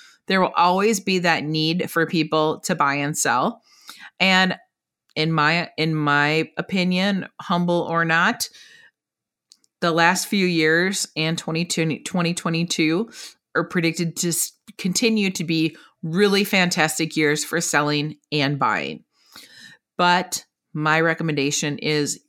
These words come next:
reach out to a professional. Reach out to our team. If you're local here in the Twin Cities, we would love to work with you. If you're looking for an agent in another part of the country, I have access to some of the greatest agents ever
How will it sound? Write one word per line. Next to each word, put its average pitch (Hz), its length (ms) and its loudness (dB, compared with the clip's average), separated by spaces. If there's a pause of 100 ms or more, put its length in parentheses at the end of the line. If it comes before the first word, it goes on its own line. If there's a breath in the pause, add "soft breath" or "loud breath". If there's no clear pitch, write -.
reach 151 260 -2
out 165 200 -2
to 170 100 -2
a 160 40 -2
professional. - 800 -6 (340 loud breath)
Reach 170 220 0
out 165 140 2
to 175 80 -2
our 170 120 2
team. 226 440 0
If 147 180 -4
you're 156 120 2
local 156 280 0
here 175 140 0
in 160 60 0
the 147 80 -2
Twin 151 200 -6
Cities, 202 400 0
we 165 120 2
would 147 160 0
love 139 140 -2
to 139 80 -2
work 139 200 -2
with 180 160 -4
you. 226 300 2 (540 loud breath)
If 170 220 0
you're 170 200 2
looking 170 280 0
for 151 140 0
an 147 80 -2
agent 180 320 0
in 165 120 0
another 147 220 -2
part 151 220 0
of 151 80 0
the 147 60 -4
country, 175 680 -2 (260 loud breath)
I 156 100 2
have 151 120 0
access 151 640 2
to 156 180 0
some 156 320 0
of 147 260 -2
the 165 460 0
greatest 147 640 0
agents 151 840 -2 (260)
ever 123 440 0